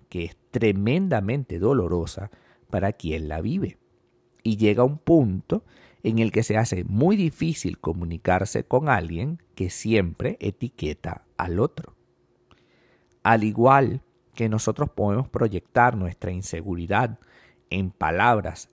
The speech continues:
de los otros, es decir, cualquier cosa que diga uno lo puede malinterpretar, también es muy posible que los demás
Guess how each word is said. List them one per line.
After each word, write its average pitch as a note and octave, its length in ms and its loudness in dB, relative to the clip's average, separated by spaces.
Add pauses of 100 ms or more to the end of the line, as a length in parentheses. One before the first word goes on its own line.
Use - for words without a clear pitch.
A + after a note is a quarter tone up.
(120)
de G2+ 160 -4
los G2+ 280 -4
otros, F2+ 560 -2
es E2 120 -10
decir, F2+ 420 -6
cualquier - 440 -16
cosa F2 300 -4
que A2+ 160 -2
diga C#3+ 360 -2
uno F#2 240 -8
lo D#2+ 120 -8
puede F#2 280 -2
malinterpretar, F#2+ 920 -8 (720)
también C3+ 720 4
es E2 180 -8
muy A#2 680 0 (380)
posible G2 800 -4 (400)
que F#2+ 140 2
los B2 200 6
demás F#3 600 2